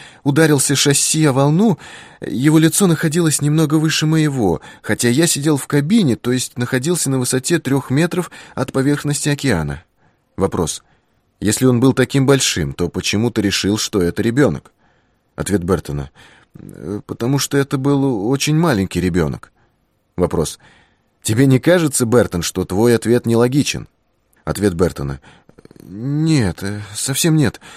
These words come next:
потому что я видел его лицо. Ну и, наконец, пропорции тела были детскими. Он показался мне совсем младенцем. Нет, э, это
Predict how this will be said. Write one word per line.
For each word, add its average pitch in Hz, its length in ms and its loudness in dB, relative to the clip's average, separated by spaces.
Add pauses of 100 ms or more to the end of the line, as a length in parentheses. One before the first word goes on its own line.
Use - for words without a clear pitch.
(120)
потому 160 420 -2
что 160 160 -2
я 175 80 4
видел 170 300 2
его 160 160 4
лицо. 170 580 2 (540)
Ну 127 440 -2
и, 151 120 2
наконец, 156 500 2
пропорции 147 640 -2
тела 139 320 0
были 127 220 0
детскими. 139 600 0 (460)
Он 92 380 -4
показался 156 520 0
мне 160 300 0 (320)
совсем 175 380 0
младенцем. 175 680 0 (540)
Нет, 113 640 -2
э, - 100 -12
это 120 460 -2